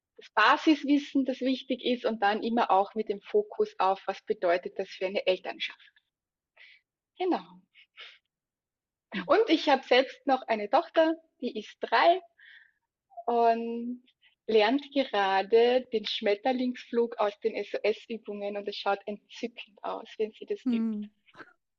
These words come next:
Speaker 2: <laughs> Oh, wie wundervoll. Oh, ja, vielen Dank, äh, liebe Sabrina, für, für die Vorstellung und ja, ganz wunderbar. All das, was du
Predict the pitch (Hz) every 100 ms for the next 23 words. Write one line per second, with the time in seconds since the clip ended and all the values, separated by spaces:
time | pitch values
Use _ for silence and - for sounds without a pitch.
0 | _ - 269 - 330 - 294 247 254 214
1 | 202 214 214 220 233 254 - 185 190 508
2 | - _ _ _ _ _ _ _ - 262
3 | 240 214 208 _ 247 277 262 247 233 247
4 | - 320 311 233 294 294 185 202 208 208
5 | 208 208 208 _ 214 202 185 175 _ _
6 | _ - 190 180 175 180 196 - 202 240
7 | - - 202 226 254 180 185 180 180 -
8 | 202 202 165 170 208 208 254 349 392 202
9 | 170 175 - _ _ _ _ _ _ _
10 | _ _ _ - 185 185 185 180 175 -
11 | 170 165 165